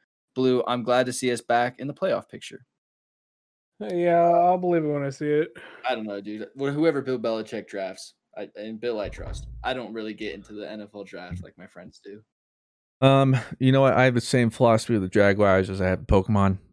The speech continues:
Speaker 3: Just bar set, bare minimum. So honestly, it doesn't matter who we get. It's always looked like, "Oh, we got great prospects. Oh, we got this," and then it's just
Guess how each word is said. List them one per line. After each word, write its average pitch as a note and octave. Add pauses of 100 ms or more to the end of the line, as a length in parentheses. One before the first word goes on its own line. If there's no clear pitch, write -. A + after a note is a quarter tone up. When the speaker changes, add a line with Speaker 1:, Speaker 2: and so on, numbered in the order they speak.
Speaker 3:
Just G2 (500)
bar G#2+
set, - (120)
bare G2
minimum. G2 (1500)
So -
honestly, G2+ (340)
it A2
doesn't A2+
matter F#2+
who G2
we F#2+
get. G2 (1700)
It's -
always A#2
looked A2
like, G2+
"Oh, F#2+
we G2+
got G2
great G2+
prospects. F#2
Oh, G#2+
we G2+
got F#2
this," -
and F2+
then F2
it's E2+
just -